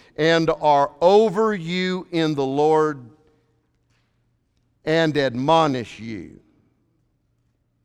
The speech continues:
You know what that means? Instruct, teach, encourage, Correct. You got somebody over you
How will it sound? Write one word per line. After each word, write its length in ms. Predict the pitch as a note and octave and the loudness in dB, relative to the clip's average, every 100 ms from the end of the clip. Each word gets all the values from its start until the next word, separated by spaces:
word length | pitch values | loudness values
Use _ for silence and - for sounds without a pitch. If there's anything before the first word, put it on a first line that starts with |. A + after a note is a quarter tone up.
| _ | _
You 100 | A2 | -8
know 100 | B2 | -4
what 180 | D#3 E3 | -2 0
that 180 | F#3 F3+ | 0 0
means? 420 | F3 F#3 G3 - - | -2 -4 -6 -8 -8
Instruct, 800 | C3 - - E3 E3+ E3+ - - _ _ _ _ _ _ _ _ | -8 -10 -8 -4 -2 -4 -12 -20 _ _ _ _ _ _ _ _
teach, 480 | E3 E3+ E3 - - - | -4 -2 -4 -10 -20 -16
encourage, 960 | A#2+ A2 - D#3+ D3+ D3+ D3 B2+ - _ _ _ _ _ _ _ _ _ - | -14 -14 -8 -4 -2 -2 -4 -8 -20 _ _ _ _ _ _ _ _ _ -14
Correct. 640 | C3 A#2+ F#2+ - _ _ _ _ _ _ | -8 -8 -8 -12 _ _ _ _ _ _
You 100 | C#3+ | -2
got 200 | A3 G#3 | 2 2
somebody 440 | - G#3 G3 F#3 F3+ | 0 0 2 4 2
over 280 | F#3 F3 | 0 -2
you 580 | F3 E3 E3 E3 D#3+ D#3 | -4 -4 -4 -6 -10 -18